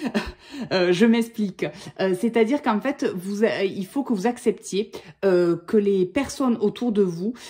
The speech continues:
euh, ne soient pas dans la même énergie et, euh, n'aillent pas aussi vite, euh, et ne fassent pas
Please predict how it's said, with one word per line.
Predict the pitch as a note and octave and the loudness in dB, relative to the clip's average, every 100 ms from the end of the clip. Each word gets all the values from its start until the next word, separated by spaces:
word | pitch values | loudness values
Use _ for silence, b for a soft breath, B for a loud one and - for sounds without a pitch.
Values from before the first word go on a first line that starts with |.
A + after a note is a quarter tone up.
| F3 - | -18 -2
euh, | G3 | 2
ne | G3 G#3 | 2 2
soient | A3 G#3 | 0 2
pas | D4 | 2
dans | A#3+ | 2
la | F#3 | 2
même | F#3+ C4 B3 G#3+ | 2 2 2 2
énergie | G#3+ G#3+ G3 G3+ F#3 G3+ C4 B B - - | 4 4 2 0 0 0 0 B B -8 0
et, | B3 C4+ G3+ | 2 2 2
euh, | G3+ | 2
n'aillent | G3 G3+ F#3+ | 4 2 0
pas | C4 C4 - - | 0 -2 -4 0
aussi | C#4 B3 - B3 | 2 2 -2 -2
vite, | G3+ A3 A#3+ C4+ B3+ B B F#3+ | 0 0 -2 -6 -8 B B 0
euh, | F#3 F3+ F3 E3+ E3 D#3+ D3+ D3 | 2 4 2 0 0 0 -2 -2
et | G3 | 2
ne | G#3 | 2
fassent | G3 G#3 - | 2 -2 -2
pas | B3 | -6